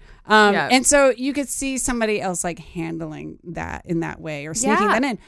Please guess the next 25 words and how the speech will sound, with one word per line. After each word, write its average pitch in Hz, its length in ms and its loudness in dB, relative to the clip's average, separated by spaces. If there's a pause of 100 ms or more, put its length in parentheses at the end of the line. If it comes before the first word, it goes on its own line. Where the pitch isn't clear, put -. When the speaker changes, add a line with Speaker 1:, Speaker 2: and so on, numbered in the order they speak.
Speaker 1:
But 240 120 2
there 254 120 6
was 247 180 4
no 247 640 0 (380)
dialogue 202 560 4
written 180 500 -2 (120)
for 165 400 0
number 165 300 0
one 165 480 0
that 170 360 -4
sort 170 300 -2
of, 165 300 -6 (280)
um, 156 460 -4 (200)
pinpointed 190 540 0
that 170 240 -6
the, 165 140 -6 (140)
the 175 120 -8
character 165 520 -10
had 156 180 -12
to 160 40 -14
be 156 180 -12
something 151 320 -12
specific - 520 -14
like - 160 -16
that. - 220 -10